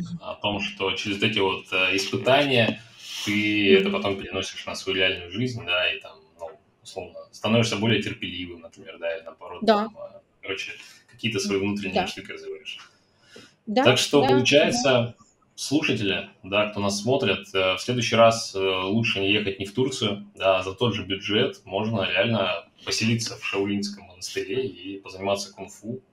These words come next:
Speaker 1: Ну, и как будто бы это будет, э, знаешь, мне, я при-, придерживаюсь такого мнения, что, э, важно именно вписываться в такие движухи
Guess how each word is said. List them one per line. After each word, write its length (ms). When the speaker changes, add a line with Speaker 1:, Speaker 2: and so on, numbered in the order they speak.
Speaker 1:
Ну, 180
и 80
как 220
будто 240
бы 160
это 240
будет, 460
э, 240
знаешь, 340
мне, 300
я 320
при-, 300
придерживаюсь 460
такого 280
мнения, 300
что, 440
э, 60
важно 640
именно 480
вписываться 420
в 40
такие 260
движухи 640